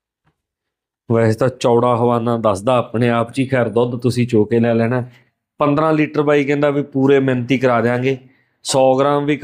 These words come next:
ਘੱਟ ਹੋਇਆ ਭਾਵੇਂ ਮੱਝ ਫ੍ਰੀ ਲੈ ਜਾਓ। ਮਤਲਬ ਕਹਿਣ ਦਾ ਮਤਲਬ ਇਹ ਆ ਵੀ ਚੰਗੇ ਦੁੱਧ ਵਾਲੀ ਮੱਝ ਆ ਤੇ ਸ਼ੁਰੂਆਤ ਚੰਗੇ ਦੁੱਧ ਤੋਂ ਹੀ ਕੀਤੀ, ਉਹ ਤੁਸੀਂ ਚੋ ਕੇ ਲੈ ਲਓ ਜੇ,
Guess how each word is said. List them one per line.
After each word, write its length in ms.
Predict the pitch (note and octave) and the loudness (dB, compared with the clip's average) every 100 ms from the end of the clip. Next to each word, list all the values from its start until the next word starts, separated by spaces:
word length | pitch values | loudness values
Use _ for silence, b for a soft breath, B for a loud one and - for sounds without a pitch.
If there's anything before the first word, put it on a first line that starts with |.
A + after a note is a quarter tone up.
| D3 | -2
ਘੱਟ 160 | B2+ | 0
ਹੋਇਆ 180 | B2+ B2+ | 2 2
ਭਾਵੇਂ 280 | C3 C3 A#2 | 0 -2 0
ਮੱਝ 260 | A#2+ B2+ | -2 -2
ਫ੍ਰੀ 260 | B2 A#2+ C3 | -4 -2 0
ਲੈ 160 | A#2 G2+ | 2 2
ਜਾਓ। 220 | F#2+ F2 _ b b b b - - _ C#3+ | 0 -4 _ b b b b -20 -20 _ 0
ਮਤਲਬ 300 | D#3+ E3 D#3 - | 2 2 0 -2
ਕਹਿਣ 260 | D#3+ F3+ | 0 0
ਦਾ 100 | F3+ | 0
ਮਤਲਬ 320 | E3+ D#3 D#3+ | 0 2 2
ਇਹ 160 | D#3 D#3+ | 4 2
ਆ 60 | C#3 | 0
ਵੀ 120 | D#3 | -2
ਚੰਗੇ 400 | D#3 E3+ E3 F3 | -4 -2 0 0
ਦੁੱਧ 220 | E3 E3 | 2 0
ਵਾਲੀ 200 | D#3+ C#3+ | 0 0
ਮੱਝ 300 | C3 D3 D3+ | 0 0 2
ਆ 60 | D3+ | 2
ਤੇ 120 | D3 | 2
ਸ਼ੁਰੂਆਤ 440 | D3 C3 C3 B2+ | 2 2 2 0
ਚੰਗੇ 260 | C3+ A#2 A#2 | -2 0 0
ਦੁੱਧ 180 | B2 B2 | 0 0
ਤੋਂ 120 | C#3+ | 0
ਹੀ 60 | |
ਕੀਤੀ, 280 | C3 B2+ C3 | 2 -2 2
ਉਹ 140 | D#3 D#3 | 2 4
ਤੁਸੀਂ 260 | C#3 B2+ A#2+ | 0 -2 0
ਚੋ 120 | A#2 | 0
ਕੇ 160 | B2+ | 2
ਲੈ 140 | B2+ C3+ | 2 2
ਲਓ 120 | C#3 | 2
ਜੇ, 260 | C#3 C#3 | 2 -2